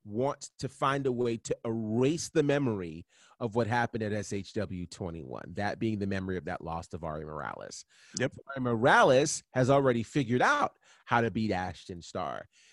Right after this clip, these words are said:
Speaker 1: The challenge there is you don't want Vari to get too confident because Ashton, I'm sure, is going back, watching that tape on I W T V, trying to figure out, "What do I need to do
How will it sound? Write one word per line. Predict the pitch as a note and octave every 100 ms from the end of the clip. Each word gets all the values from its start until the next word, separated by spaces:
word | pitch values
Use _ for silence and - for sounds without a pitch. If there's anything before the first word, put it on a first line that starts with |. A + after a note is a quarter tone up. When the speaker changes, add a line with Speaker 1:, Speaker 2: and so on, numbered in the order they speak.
| _
Speaker 1:
The | A#2+
challenge | - F3 F3+ A3+ A3 D3+
there | G#3 B3 G#3+
is | D#3+ D3 -
you | C3
don't | D#3+ G3+
want | G3+ G3+ -
Vari | B2+ E3 F3+ F3
to | D#3+
get | D#3 D#3+ _ _
too | - G#3 A3
confident | - A3+ B3+ B3 C#3 G#2 G#2 - _ _ _ - _
because | D3 - - -
Ashton, | C#3 E3 F3+ F3+
I'm | D#3 C#3+
sure, | - F#3 F#3
is | D3
going | G#2+ D#3+ E3+
back, | D3+ D3 -
watching | A2+ C3 D#3+ F3+
that | D3 -
tape | D3 C#3
on | A#2+
I | A2+ A2+
W | A2 G#2 G#2+ G#2
T | B2 G2
V, | G2+ G#2 G#2 - - -
trying | - D#3 D#3
to | C#3+
figure | D#3+ C#3 D#3
out, | - C3+
"What | D#3
do | F#3
I | E3+ E3+
need | D#3+ D#3 C3+
to |
do | G#2+ C#3 E3+ B2+ A#2+